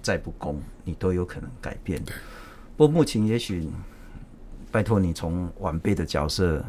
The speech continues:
Speaker 1: 再摇身一变，到作者，到媒体的角色来谈一谈。其实大家都很感念红香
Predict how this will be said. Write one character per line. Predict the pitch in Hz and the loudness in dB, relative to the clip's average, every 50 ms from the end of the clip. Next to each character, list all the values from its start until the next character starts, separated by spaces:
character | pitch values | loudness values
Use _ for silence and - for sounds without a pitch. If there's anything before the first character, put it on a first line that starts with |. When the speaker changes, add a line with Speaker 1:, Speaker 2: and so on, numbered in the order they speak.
| - - - - - - | -10 -12 -14 -16 -10 0
Speaker 1:
再 | - 110 95 90 80 - - | 4 4 4 4 4 0 0
摇 | 87 82 92 | 2 2 4
身 | 92 - 117 110 | 6 6 6 8
一 | 101 87 | 8 6
变， | - - 98 92 82 80 78 85 - - - - - - - - - | 6 6 4 6 6 4 0 -2 -6 -10 -16 -16 -16 -16 -14 -6 -2
到 | 113 101 90 85 82 78 80 82 - - | 0 2 2 2 0 -2 -4 -6 -8 -6
作 | - - 120 101 87 | 0 2 2 2 2
者， | - 87 80 69 65 60 - - - - - | 0 0 -2 -2 -2 -4 -8 -12 -14 -10 -2
到 | - 98 92 82 | 0 2 2 2
媒 | 76 73 78 82 98 | 0 0 -2 -2 -2
体 | - - | -2 -6
的 | 85 - | -8 -8
角 | 76 - - 57 65 | -8 -6 -6 -4 -4
色 | - - 95 78 73 78 | -4 -4 -4 -4 -4 -4
来 | 78 80 87 | -4 -4 -4
谈 | 95 - 101 80 87 | -4 -4 -4 -2 -2
一 | 95 | -2
谈。 | 87 - - - 76 76 82 - - - - - - - - - - - - - - - - - - - - - | -4 -4 -6 -4 -4 -6 -6 -8 -12 -16 -18 -16 -16 -16 -16 -16 -16 -16 -16 -16 -16 -16 -16 -16 -18 -18 -12 -4
其 | - 170 | 0 0
实 | 165 | 6
大 | - 180 156 | 6 6 10
家 | - 156 | 10 10
都 | 147 151 143 | 10 10 8
很 | 113 117 107 117 | 8 6 4 4
感 | - - 82 78 | 4 4 4 4
念 | 92 101 92 90 87 82 | 4 4 4 4 2 0
红 | 82 - 85 82 | 0 -2 -2 -2
香 | 82 - 85 76 71 76 | -2 -2 -2 -2 -4 -6